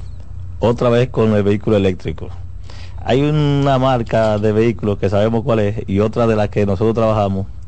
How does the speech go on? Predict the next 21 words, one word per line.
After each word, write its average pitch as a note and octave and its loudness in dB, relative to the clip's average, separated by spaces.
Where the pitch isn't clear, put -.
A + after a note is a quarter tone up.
que G#2 2
usan C#3 0
un C3+ 2
generador A2 2
en F#2+ -2
la F#2 0
parte G#2+ -2
trasera. G2 0
Persona, F#2+ 0
ese B2 0
es A2 -2
un A#2+ 2
motor, A2+ 2
pero G#2 2
no A2+ 2
es C3+ -4
para B2 0
el G#2+ 0
funcionamiento A2 0
per G2+ 0
se, C#3 0